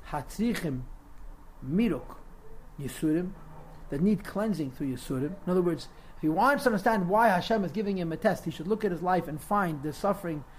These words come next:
why he needs to be suffering to cleanse him. V'yid ala ayin, he will see clearly, God la avasa yelof, the great love that Hashem has for him. Hamikalkel sashura, which makes Hashem go beyond the letter of the law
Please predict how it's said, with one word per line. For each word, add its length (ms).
why 320
he 160
needs 240
to 120
be 140
suffering 440
to 100
cleanse 340
him. 140
V'yid 400
ala 300
ayin, 320
he 60
will 120
see 200
clearly, 580
God 400
la 240
avasa 260
yelof, 520
the 80
great 340
love 160
that 100
Hashem 300
has 160
for 140
him. 280
Hamikalkel 600
sashura, 500
which 220
makes 240
Hashem 360
go 320
beyond 520
the 60
letter 240
of 80
the 80
law 360